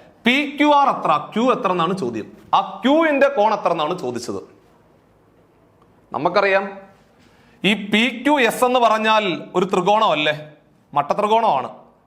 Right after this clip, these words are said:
പി ക്യു എസ് എന്ന് പറഞ്ഞാൽ ഒരു മട്ടത്രികോണമാണ്.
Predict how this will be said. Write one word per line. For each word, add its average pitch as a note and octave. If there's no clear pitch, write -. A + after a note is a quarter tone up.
പി A#3
ക്യു D4+
എസ് -
എന്ന് B3+
പറഞ്ഞാൽ A#3
ഒരു A3
മട്ടത്രികോണമാണ്. G#3+